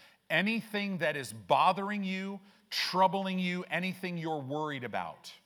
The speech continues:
You're not to worry about anything, you're to cast it. Sounds a lot like Philippians four six.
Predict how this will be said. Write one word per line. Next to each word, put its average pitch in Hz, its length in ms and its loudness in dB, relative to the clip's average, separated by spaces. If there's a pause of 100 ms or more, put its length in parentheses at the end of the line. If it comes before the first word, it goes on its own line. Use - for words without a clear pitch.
(640)
You're 165 220 -2
not 185 280 2
to 190 100 0
worry 190 340 2
about 151 220 6
anything, 165 380 0
you're 143 160 -6
to 147 140 -8
cast 156 500 0
it. 110 120 -8 (220)
Sounds 175 300 -4
a 165 40 -4
lot 170 180 0
like 170 180 -4
Philippians 151 520 -8
four 143 220 -6
six. - 440 -8